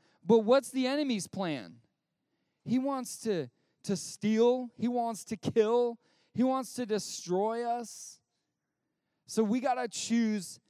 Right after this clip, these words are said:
how we're gonna handle it. Pastor Jake's points, I thought, were awesome this last weekend. He said, "Find some holy heroes." His second point was, "Run your race and stop comparing."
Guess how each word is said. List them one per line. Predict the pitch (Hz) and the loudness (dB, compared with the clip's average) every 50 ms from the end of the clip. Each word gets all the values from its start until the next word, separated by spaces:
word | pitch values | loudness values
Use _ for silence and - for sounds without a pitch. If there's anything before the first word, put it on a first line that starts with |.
| _ _ _ | _ _ _
how | _ - 208 208 226 | _ -8 -2 2 2
we're | 233 240 233 220 | 4 2 2 0
gonna | 233 220 214 196 | -2 -4 -4 -4
handle | 202 202 202 202 196 190 190 | -4 -4 -4 -2 -2 -2 -2
it. | 180 156 | -2 -2
Pastor | - 220 226 233 - - 240 | -2 0 0 -2 -2 -4 -6
Jake's | 185 202 226 233 202 - | 0 2 2 0 0 -4
points, | _ 226 233 226 220 - | _ -2 -2 -2 -2 -2
I | 226 226 | -4 -4
thought, | 208 220 214 208 | 0 0 0 2
were | 208 214 | 0 0
awesome | 180 180 202 226 240 233 - - 240 240 233 226 220 208 185 - _ _ _ _ _ _ _ _ _ _ _ | 0 0 0 0 0 -2 0 0 0 0 0 -2 -2 -4 -8 -12 _ _ _ _ _ _ _ _ _ _ _
this | - 208 226 - 233 | -2 -2 0 2 2
last | 240 226 226 220 - | 2 2 2 2 0
weekend. | 240 240 196 220 214 202 | -2 -2 0 -2 -2 0
He | 208 220 220 | 0 -2 -2
said, | 202 - 233 214 156 | 2 2 0 0 0
"Find | - - 240 233 254 269 262 | -2 -4 -2 -2 -2 -2 -2
some | - 277 254 | -2 0 2
holy | 226 226 233 233 233 240 240 220 | 4 6 6 6 6 6 4 2
heroes." | 185 220 226 202 190 190 190 196 202 208 208 - - - - - _ _ _ _ _ _ _ _ _ _ _ | 2 2 2 4 4 2 2 2 0 -2 -4 -6 -12 -14 -16 -18 _ _ _ _ _ _ _ _ _ _ _
His | _ 185 190 - | _ -6 -6 -2
second | - 233 247 233 247 240 196 | 2 2 2 2 2 -2 -2
point | - 233 240 240 226 | 0 0 0 0 2
was, | 214 214 214 202 170 160 | 4 4 4 4 2 -2
"Run | 175 180 208 220 233 254 269 262 | 0 2 2 2 2 2 0 0
your | 262 240 208 190 214 220 233 233 | -2 -4 -2 2 4 6 6 4
race | 220 196 208 220 214 214 226 220 - - - - | 4 0 0 0 0 0 -2 -4 -8 -10 -10 -8
and | 190 190 175 | -8 -8 -8
stop | - - - - _ 226 202 196 208 220 220 - - | -8 -10 -14 -10 _ -6 -6 -4 -4 -6 -8 -8 -6
comparing." | - 240 220 196 - 175 196 196 185 175 175 170 165 160 160 | -6 -6 -6 -6 -6 -6 -6 -6 -6 -6 -6 -8 -8 -10 -12